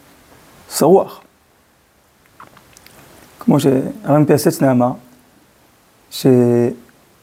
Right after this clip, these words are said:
שכל ד-, כל תהליך דורש עבודה. חוץ מתהליך אחד, שלא דורש שום עבודה, ריקבון. לזה לא צריך להתאמץ.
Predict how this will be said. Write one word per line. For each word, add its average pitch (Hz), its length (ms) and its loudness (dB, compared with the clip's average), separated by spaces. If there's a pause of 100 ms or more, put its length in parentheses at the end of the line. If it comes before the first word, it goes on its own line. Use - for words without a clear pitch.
(1080)
שכל 190 280 0
ד-, - 360 -4
כל 220 140 0
תהליך 175 640 0 (280)
דורש 147 240 -2
עבודה. 123 280 -4 (840)
חוץ 208 180 -2
מתהליך 160 360 2
אחד, 131 240 -4 (400)
שלא 147 160 -2
דורש 156 200 0
שום 170 140 0
עבודה, 117 260 -2 (920)
ריקבון. 120 420 -2 (1040)
לזה 165 200 2
לא 156 60 4
צריך 143 140 -4
להתאמץ. 127 400 -8